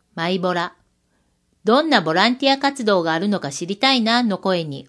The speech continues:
お答えして、ボランティアの募集情報を紹介しています。米原市内を中心に活動されている団体等からのボランティア募集情報を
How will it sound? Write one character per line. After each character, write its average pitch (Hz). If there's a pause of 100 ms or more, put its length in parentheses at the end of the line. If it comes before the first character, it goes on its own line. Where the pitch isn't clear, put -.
お 143
答 196
え 202
し -
て、 185 (460)
ボ 180
ラ 208
ン 208
テ 190
ィ 170
ア 165
の 147
募 147
集 254
情 269
報 214
を 139
紹 175
介 208
し 208
て 196
い 196
ま 185
す。 - (960)
米 208
原 269
市 285
内 269
を 165
中 214
心 214
に 214
活 185
動 220
さ 220
れ 214
て 208
い 208
る 202
団 196
体 247
等 254
か 180
ら 165
の 139 (320)
ボ 170
ラ 214
ン 254
テ 269
ィ 262
ア 262
募 262
集 269
情 262
報 190
を 135